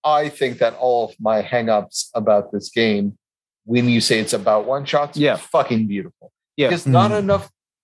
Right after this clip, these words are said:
Speaker 1: games are based on one shots.
Speaker 2: Yes.
Speaker 3: Okay.
Speaker 1: So,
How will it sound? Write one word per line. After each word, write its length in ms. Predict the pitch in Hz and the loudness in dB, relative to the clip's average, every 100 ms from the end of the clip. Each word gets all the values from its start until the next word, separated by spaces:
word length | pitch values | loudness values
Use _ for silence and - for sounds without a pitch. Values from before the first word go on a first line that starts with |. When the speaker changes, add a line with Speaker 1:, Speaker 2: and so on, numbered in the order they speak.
| _ | _
Speaker 1:
games 480 | - 123 123 151 156 | 0 2 2 2 0
are 180 | 170 120 | 2 0
based 520 | 110 - 110 113 - | 0 -2 -2 -2 0
on 180 | 104 104 | 0 2
one 240 | 95 85 | -2 -4
shots. 460 | - - - - - | -8 -12 -16 -8 -2
Speaker 2:
Yes. 340 | 139 - - - - - | 0 0 -4 -6 -16 -4
Speaker 3:
Okay. 260 | 214 135 | -2 0
Speaker 1:
So, 320 | 110 110 107 | 2 0 0